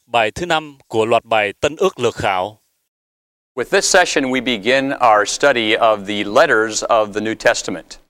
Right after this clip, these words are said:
Speaker 1: Và với bài học này, chúng ta sẽ bắt đầu các thư tín của Thánh Kinh Tân Ước.
Speaker 2: We have looked at the five historical books of Matthew, Mark, Luke, John, and Acts.
Speaker 1: Chúng ta đã lược khảo qua năm sách lịch sử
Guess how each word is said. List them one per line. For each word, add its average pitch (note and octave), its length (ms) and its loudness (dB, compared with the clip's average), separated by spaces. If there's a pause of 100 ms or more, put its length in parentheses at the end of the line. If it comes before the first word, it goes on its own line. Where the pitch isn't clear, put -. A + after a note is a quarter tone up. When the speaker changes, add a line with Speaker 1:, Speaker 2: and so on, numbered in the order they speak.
(520)
Speaker 1:
Và C3 120 2
với E3 140 -2
bài D3 140 0
học C3 160 -4
này, C3 180 -2
chúng F3+ 160 -10
ta E3+ 120 2
sẽ - 140 -6
bắt F#3 180 -4
đầu A#2+ 380 2
các F#3+ 140 -4
thư D#3 160 0
tín F3 360 -4
của G#2 220 0
Thánh C3+ 160 -6
Kinh C#3+ 200 -6
Tân C3+ 180 -2
Ước. E3+ 220 -2 (1500)
Speaker 2:
We B2+ 180 0
have A#2+ 120 -2
looked G3 200 2
at C3+ 160 0
the A#2 60 0
five D#3 540 4
historical C#3 600 2
books C3 420 0
of G2+ 80 -2
Matthew, A#2+ 580 2
Mark, B2 340 4 (160)
Luke, A#2+ 460 -4 (120)
John, G#2+ 440 2
and B2 140 -4
Acts. - 560 0 (400)
Speaker 1:
Chúng E3 160 -8
ta D3+ 140 4
đã C#3 220 0
lược C#3 180 -2
khảo A2 260 0
qua D#3+ 200 0
năm E3 240 -6
sách - 240 -2
lịch C3 160 -6
sử G#2+ 400 -2